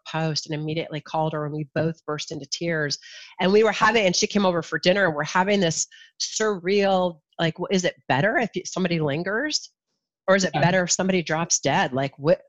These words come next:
Speaker 1: n-, neither one is better. But then the thing that really did strike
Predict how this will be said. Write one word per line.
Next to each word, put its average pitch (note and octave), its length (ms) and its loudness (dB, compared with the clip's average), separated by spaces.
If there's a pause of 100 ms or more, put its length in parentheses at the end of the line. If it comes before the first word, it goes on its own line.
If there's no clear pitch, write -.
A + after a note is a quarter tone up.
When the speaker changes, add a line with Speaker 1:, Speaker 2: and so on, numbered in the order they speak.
(100)
Speaker 1:
n-, D#3+ 800 -4
neither G3+ 420 0
one E3 200 0
is - 180 -4
better. E3 480 0 (460)
But G3+ 100 4
then G#3+ 140 0
the G3 80 0
thing D4+ 280 0
that - 160 -6
really G3 280 0
did E3+ 320 -4
strike F#3 480 -4